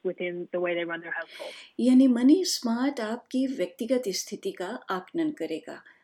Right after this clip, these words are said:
Speaker 2: आपको अल्प अवधि में स्थिरता के लिए वित्तीय रणनीतियों को बताएगा और लंबी अवधि के लिए एक योजना बनाने में मदद करेगा और आपको अन्य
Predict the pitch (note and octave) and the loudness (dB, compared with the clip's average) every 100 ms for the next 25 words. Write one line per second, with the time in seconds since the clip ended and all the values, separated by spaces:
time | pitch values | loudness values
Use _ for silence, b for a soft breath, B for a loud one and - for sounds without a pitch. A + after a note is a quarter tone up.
0 | b - F3 - F3+ F#3 F3 - G3 F#3+ | b -10 -10 -8 -4 -2 -2 -4 -6 -4
1 | - - F3 E3 F#3+ F3+ G3 F#3+ F#3 b | -8 -8 -8 -8 -6 -6 -6 -8 -12 b
2 | b F#3 - G#3+ - A#3 A3+ G#3 F#3+ G3+ | b -8 -6 -8 -6 -6 -4 -4 -2 -2
3 | G3+ E3+ - F#3+ G3 G3+ F#3 F3 F3 F#3+ | -2 -4 -4 -2 0 0 0 -2 -2 -4
4 | - G3+ G#3 - G3+ G3+ G3 F#3+ F#3+ F#3 | -6 -8 -8 -6 -6 -4 -6 -6 -6 -8
5 | F#3+ F3+ B B B A#3+ A3 F#3+ G3+ B3 | -10 -10 B B B -4 -2 -2 0 0
6 | G#3+ E3+ F#3 G#3 A#3 G#3 G3 A3 B3 B3 | 0 -2 -4 -4 -4 -4 -2 -2 -2 -4
7 | B3 A#3 G3 A3+ B3+ D4+ C#4+ G3+ F#3+ G#3 | -4 -4 -4 -4 0 0 2 -2 -6 -2
8 | B3 F#3+ F3 D4 b b b F#3 F#3+ D#3 | 0 0 -2 -4 b b b -4 -4 -6
9 | - D#3 D#3 D3 D#3+ - B B B B | -10 -12 -12 -12 -16 -18 B B B B
10 | A3+ A3 A#3+ - - C4+ - b b b | -4 -4 -4 -8 -6 -6 -6 b b b
11 | - B3+ C#4 D4 | 0 4 6 6